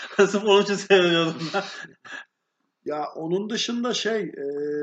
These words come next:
Speaker 2: maçı anlatan kimse olmayınca anlamıyorsun.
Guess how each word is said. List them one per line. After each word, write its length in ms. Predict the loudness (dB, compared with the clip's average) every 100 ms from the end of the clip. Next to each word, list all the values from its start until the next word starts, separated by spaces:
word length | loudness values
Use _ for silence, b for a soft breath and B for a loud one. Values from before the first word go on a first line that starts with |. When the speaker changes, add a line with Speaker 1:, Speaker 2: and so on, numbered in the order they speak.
| -6 -6
Speaker 2:
maçı 320 | -8 -6 -4
anlatan 500 | -2 -4 -6 -6 -8
kimse 340 | -10 -10 -8
olmayınca 480 | -6 -6 -6 -6 -6
anlamıyorsun. 840 | -8 -8 -8 -8 -10 -12 -18 -20